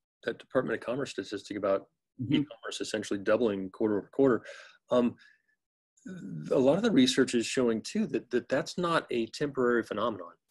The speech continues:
Speaker 2: Mm-hmm.
Speaker 1: You know, it's that these, these are behaviors that are likely to persist. Um,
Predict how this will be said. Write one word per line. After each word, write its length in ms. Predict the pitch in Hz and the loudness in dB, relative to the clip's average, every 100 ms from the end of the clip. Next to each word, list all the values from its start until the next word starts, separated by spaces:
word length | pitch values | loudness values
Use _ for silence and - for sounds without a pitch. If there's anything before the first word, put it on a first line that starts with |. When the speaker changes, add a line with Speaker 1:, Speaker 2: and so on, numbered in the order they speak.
| _ _ - | _ _ -8
Speaker 2:
Mm-hmm. 180 | 101 | -2
Speaker 1:
You 40 | 110 | -2
know, 80 | 101 104 - | -4 -10 -8
it's 220 | 113 - - | -8 -6 -6
that 240 | 104 - | -6 -4
these, 440 | - 120 156 - - _ | -2 -2 0 -4 -10 _
these 220 | 123 151 | 0 2
are 120 | 147 113 | 2 0
behaviors 640 | 104 104 120 127 117 98 | -2 -4 -2 0 0 -2
that 100 | 107 | -2
are 120 | 98 | -2
likely 380 | 98 104 123 110 | 2 0 0 -2
to 100 | 98 - | -6 -10
persist. 600 | - - - 107 - - - _ _ - | -12 -6 -2 -2 -4 -16 -20 _ _ -8
Um, 440 | 104 95 92 98 | -4 -4 -6 -10